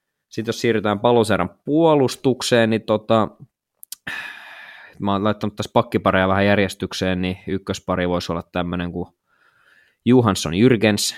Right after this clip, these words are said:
kakkonen Arel Rafkin ja kolmosen Lehtonen Lauritseen. Jos nyt tota kuusikkoa tuossa katsoo, niin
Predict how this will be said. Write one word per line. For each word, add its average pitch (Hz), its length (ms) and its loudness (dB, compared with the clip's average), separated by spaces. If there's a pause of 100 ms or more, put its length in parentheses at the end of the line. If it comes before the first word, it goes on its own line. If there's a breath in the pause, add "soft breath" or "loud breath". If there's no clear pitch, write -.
(320 loud breath)
kakkonen 92 500 -6
Arel 95 400 2
Rafkin 92 540 -2
ja 82 100 -4
kolmosen 87 880 -6
Lehtonen 90 720 -4
Lauritseen. 87 760 -4 (1600 loud breath)
Jos 101 160 -6
nyt 117 100 -6
tota 120 180 -2
kuusikkoa 113 560 0
tuossa 92 280 -6
katsoo, 87 480 -4
niin 73 180 -8